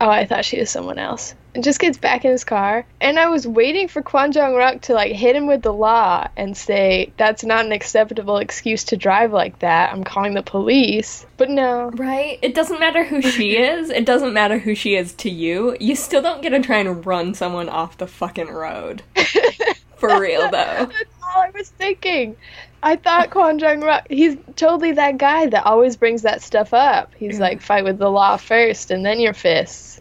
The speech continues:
Speaker 2: Which
Speaker 1: No.
Speaker 2: I was ready for, I was ready for him to, I mean, he does, there's one moment where he's like, "Her problems are my problems," or something. I don't remember. That actually <laughs> might have been earlier. It doesn't matter,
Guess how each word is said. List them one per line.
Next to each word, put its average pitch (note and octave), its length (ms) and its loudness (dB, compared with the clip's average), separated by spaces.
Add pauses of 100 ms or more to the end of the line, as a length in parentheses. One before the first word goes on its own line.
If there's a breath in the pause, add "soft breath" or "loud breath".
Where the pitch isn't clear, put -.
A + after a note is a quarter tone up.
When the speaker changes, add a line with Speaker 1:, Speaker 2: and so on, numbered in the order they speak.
(120)
Speaker 2:
Which B3 500 -2
Speaker 1:
No. A3 380 2 (280)
Speaker 2:
I B3+ 80 -4
was C#4 220 -4
ready G#3 340 -2
for, B3+ 480 -2
I G3 80 -6
was C#4+ 240 -6
ready C#4 260 0
for D4 180 -4
him C4 260 2
to, A#3+ 260 -2 (180)
I C#4 160 0
mean, C#4 200 2
he D4 120 -4
does, C#4+ 380 2 (100)
there's B3 300 0
one A#3+ 380 2
moment G#3 420 0
where F#3+ 180 -2
he's F#3+ 240 -6
like, F3+ 360 -4 (180)
"Her G#3 220 -10
problems G#3+ 500 -4
are B3+ 140 -4
my A#3 160 -6 (120)
problems," - 600 -14
or F#3+ 100 -14
something. E3+ 360 -14
I F#3 120 -6
don't E3 160 -10
remember. E3+ 360 -10
That F3+ 160 -6
actually F#3+ 340 -4
<laughs> B3 60 -4
might F#3+ 140 -2
have F3+ 100 -4
been F3+ 160 -6 (120)
earlier. E3+ 440 -4 (640 loud breath)
It G#3+ 240 2
doesn't F#3+ 380 0
matter, F3+ 640 0